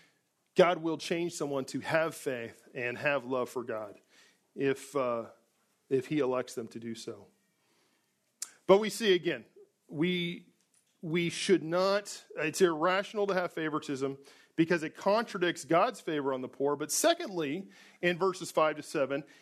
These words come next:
it's also irrational to have favoritism because it contradicts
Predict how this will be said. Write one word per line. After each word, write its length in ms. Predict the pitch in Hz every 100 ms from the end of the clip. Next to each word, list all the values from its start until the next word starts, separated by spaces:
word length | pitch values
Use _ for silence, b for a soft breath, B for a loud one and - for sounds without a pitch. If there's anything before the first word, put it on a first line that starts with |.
| B B 175
it's 180 | 170
also 500 | 214 196 277 262 240
irrational 760 | 214 202 175 165 151 - 156 139
to 40 |
have 160 | 147 139
favoritism 540 | 147 139 135 139 135
because 260 | 160 180 175
it 120 | 170
contradicts 720 | - 226 226 196 180 180 -